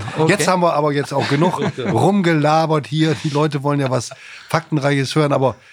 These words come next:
Speaker 2: mich interessiert vor allen Dingen, wie habt ihr den aktuellen V F L wahrgenommen in den letzten Wochen? Wart ihr auch enttäuscht, dass es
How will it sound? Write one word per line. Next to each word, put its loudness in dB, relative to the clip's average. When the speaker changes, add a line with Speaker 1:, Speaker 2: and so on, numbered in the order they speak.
Speaker 2:
mich 0
interessiert -2
vor -4
allen 0
Dingen, 0
wie 4
habt -2
ihr 0
den 0
aktuellen 0
V 0
F -8
L 0
wahrgenommen 0
in -4
den -2
letzten 0
Wochen? 0
Wart 0
ihr 2
auch 0
enttäuscht, 0
dass -4
es -8